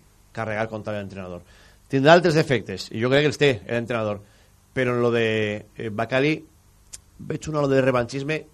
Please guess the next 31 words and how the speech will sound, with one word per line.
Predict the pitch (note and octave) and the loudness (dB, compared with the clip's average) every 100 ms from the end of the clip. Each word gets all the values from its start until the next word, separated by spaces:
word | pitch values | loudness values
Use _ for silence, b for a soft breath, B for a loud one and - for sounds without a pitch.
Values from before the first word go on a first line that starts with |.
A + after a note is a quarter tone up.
| _ - - | _ -20 -14
que | C3+ | -12
no | A#2+ A#2 | -8 -8
m'acaba | A2 A#2+ A2 G#2 | -8 -4 -4 -2
d'agradar. | G2 F#2 F2+ G2 | -4 -6 -6 -2
Jo, | A#2 | -4
després | - A#2 | -4 -8
del | A2+ | -6
que | A2+ | -2
li | |
vaig | A2 G#2 | -2 -4
veure | G#2 G#2+ | -6 -6
este | G#2 G#2 | -8 -10
estiu, | A#2 A#2 A2 B B B B B | -4 -4 -4 B B B B B
eh, | G#2 G#2+ G#2 G2+ - | -6 -4 -4 -6 -4
a | A2+ | -2
Bacali, | A2 A#2 A#2 C3 | -2 0 -2 -2
probablement, | - C3 C3 C3 A#2+ C3 C#3+ | -4 0 2 2 0 -6 -6
si | - A2+ | -4 -2
haguera | G#2+ A#2+ | 2 0
tingut | A#2+ A#2 A2 | 0 -6 -4
que | A#2 | -6
deixar | A2+ A#2 A2+ - _ | -2 -4 -4 -12 _
algun | A2 A2 A#2+ A#2+ | -4 -2 -4 -6
futbolista | B2+ A2+ A#2+ - A2 | -6 -4 -6 -4 -8
fora | - - B2+ A#2 G#2 - - | -6 0 2 0 -6 -20 -20
de | A2 G#2 G#2 | -14 -8 -4
la | G#2 G2 F#2 F2+ F2 E2 E2+ | -2 -2 -2 -4 -6 -8 -6
llista | G#2+ A2+ A#2+ | -8 -2 -2
de | |
la | G#2+ | -2
Champions, | A2 A2+ C#3 | -4 -8 -10